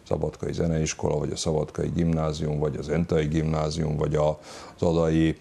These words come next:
eh, Fémipari Iskola Központ, vagy a Futaki Mezőgazdasági Iskola, ezekben az iskolákban nyíljanak osztályok, mert van rá igény.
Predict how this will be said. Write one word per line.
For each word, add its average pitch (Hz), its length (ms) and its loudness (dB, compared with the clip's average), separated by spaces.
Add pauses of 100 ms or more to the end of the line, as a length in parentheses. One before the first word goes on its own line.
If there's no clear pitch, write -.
eh, 82 300 4 (260)
Fémipari 82 600 0
Iskola 80 440 0
Központ, 80 600 -4 (400)
vagy 80 240 2
a 80 320 4 (120)
Futaki 85 500 -2
Mezőgazdasági 80 960 0
Iskola, 80 540 -2
ezekben 80 420 -2
az 78 100 0
iskolákban 78 640 -2
nyíljanak 76 520 -2
osztályok, 78 560 -4
mert 71 200 -4
van 73 200 -4
rá - 180 -6
igény. - 300 -12